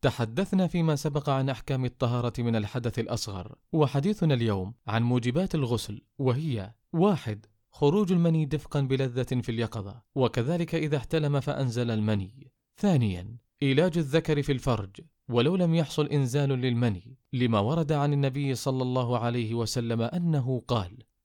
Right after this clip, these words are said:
"إذا قعد بين شعبها الأربع ثم مس الختان الختان فقد وجب الغسل"، رواه مسلم.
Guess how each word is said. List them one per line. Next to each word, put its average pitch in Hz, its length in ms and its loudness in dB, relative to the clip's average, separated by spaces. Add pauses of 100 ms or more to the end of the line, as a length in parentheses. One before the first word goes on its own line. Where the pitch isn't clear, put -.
(100)
"إذا 113 220 2
قعد 147 360 0
بين 135 340 2
شعبها 127 520 -2
الأربع 107 520 -4 (140)
ثم 135 180 0
مس 143 340 2
الختان 147 540 0
الختان 123 680 -2 (140)
فقد 113 360 -2
وجب 131 380 0
الغسل"، 113 560 -4 (260)
رواه 113 460 -2
مسلم. 101 480 -8